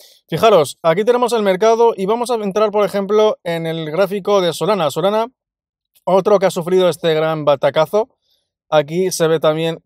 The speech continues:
cómo el precio empieza a caer. De hecho, eh, X R P ha levantado cabeza, pero Solana sigue estando en las mismas. Y no solamente, como te decía, el,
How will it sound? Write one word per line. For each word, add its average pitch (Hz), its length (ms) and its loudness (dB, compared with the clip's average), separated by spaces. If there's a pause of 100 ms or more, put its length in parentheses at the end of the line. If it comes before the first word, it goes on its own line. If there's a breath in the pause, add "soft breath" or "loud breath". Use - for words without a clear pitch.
cómo 165 420 0
el 143 160 -2
precio 151 540 -2
empieza 151 420 -4
a 175 60 2
caer. 165 280 2
De 156 140 0
hecho, 143 400 -2
eh, 131 340 -6
X 156 320 -4
R 151 240 0
P 170 200 -2
ha 147 60 4
levantado 147 520 0
cabeza, 151 340 0
pero 143 220 -2
Solana 151 420 -2 (380)
sigue 165 320 -4
estando 147 380 0
en 139 60 0
las 139 120 0
mismas. 214 480 -4 (440)
Y 151 120 -4
no 214 140 2
solamente, 202 600 2
como 190 240 0
te 165 80 0
decía, 175 580 4
el, 135 300 -2